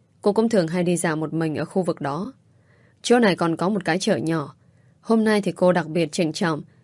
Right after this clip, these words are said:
dẫn theo một gã quý tộc đi chợ nữa. Thế sao không đi siêu thị thế? Thực phẩm ở ngoài không đảm bảo đâu.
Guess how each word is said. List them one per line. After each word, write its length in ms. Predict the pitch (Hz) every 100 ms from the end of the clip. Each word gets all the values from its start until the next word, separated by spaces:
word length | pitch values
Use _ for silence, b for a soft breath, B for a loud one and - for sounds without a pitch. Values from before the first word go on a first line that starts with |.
| b
dẫn 320 | 156 170 196
theo 160 | 202 190
một 160 | 165 151
gã 180 | 151
quý 220 | 175 160 160
tộc 240 | 196 -
đi 120 | 165
chợ 280 | 156 165 143
nữa. 160 | 160 165 185 _ _ _ _ _ _ _ _ _ b b b b b
Thế 80 | -
sao 160 | - 185
không 140 | 190
đi 120 | 175
siêu 180 | 175 180
thị 260 | 185 170 156
thế? 380 | 190 175 247 269 _ _ _ _ _ _
Thực 160 | 185 -
phẩm 220 | 202 170
ở 80 | 151
ngoài 280 | 165 170
không 180 | 165 214
đảm 180 | 190 160
bảo 200 | 160 151
đâu. 320 | 156 175 196